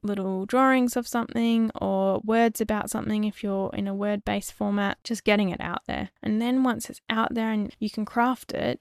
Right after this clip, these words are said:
at some point you may like to kind of enter a dialogue with it, to look at it, to step away from it and to think, "Is, is there any symbols here? And what do they mean to me?" And be reflective on it.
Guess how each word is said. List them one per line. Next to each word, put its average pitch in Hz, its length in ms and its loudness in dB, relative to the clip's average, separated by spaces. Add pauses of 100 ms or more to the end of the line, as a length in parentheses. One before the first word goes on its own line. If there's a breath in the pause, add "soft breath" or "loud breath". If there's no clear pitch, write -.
at - 200 -12
some 381 280 -4
point 202 460 0
you 254 100 0
may 285 220 4
like 262 280 2
to 240 100 -8
kind 233 200 -2
of 226 160 0 (140)
enter 247 300 2
a 220 40 2
dialogue 208 600 2
with 202 120 -2
it, - 260 -4
to 202 120 -4
look 214 320 0
at 196 140 -2
it, - 160 -6
to - 120 -6
step - 320 -4
away 208 220 0
from 202 260 -2
it - 220 -4 (100)
and 226 120 -2
to 233 40 -6
think, 254 220 0
"Is, 370 240 2
is 247 140 -2
there 330 100 0
any 240 140 2
symbols - 400 -6
here? - 340 -6 (160)
And 220 500 0 (100)
what 269 160 4
do 285 60 -2
they 277 200 2
mean 311 320 2
to - 160 -4
me?" - 400 -4 (200)
And 233 160 2
be 320 140 4
reflective - 640 -2
on - 180 -2
it. - 180 -4